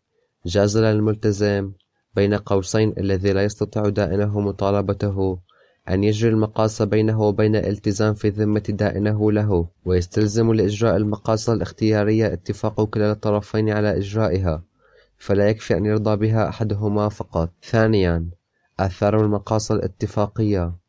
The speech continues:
يترتب على المقاصة الاختيارية ذات الآثار التي تترتب على المقاصة القانونية من حيث انقضاء الدينين وتوابعهما،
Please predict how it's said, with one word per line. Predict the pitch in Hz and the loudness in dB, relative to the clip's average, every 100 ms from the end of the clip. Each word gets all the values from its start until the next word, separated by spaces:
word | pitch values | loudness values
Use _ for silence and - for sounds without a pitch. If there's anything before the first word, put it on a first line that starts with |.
| - | -6
يترتب | 90 101 110 117 113 | -2 0 0 0 0
على | 113 110 | 2 2
المقاصة | 110 107 - 113 110 113 | 2 0 0 -2 0 0
الاختيارية | 107 - 110 110 107 110 110 107 | -2 -2 0 2 2 2 2 2
ذات | 107 107 | -2 0
الآثار | 104 101 - 110 110 | -2 -4 -2 0 2
التي | 107 101 107 | 0 -2 -4
تترتب | 104 - 107 107 113 107 | -4 -2 -2 0 -2 0
على | 107 104 | 0 2
المقاصة | 107 101 - 110 - | 0 -2 -2 -4 -4
القانونية | 104 - 104 104 107 107 | -6 -2 0 0 0 0
من | 104 104 | 0 -2
حيث | - 107 - | -4 -4 -2
انقضاء | 101 98 107 110 98 | -4 -2 0 0 0
الدينين | 104 101 104 104 107 107 | 0 0 0 0 0 0
وتوابعهما، | 107 107 104 101 107 107 104 107 104 | -2 0 0 2 0 0 0 0 0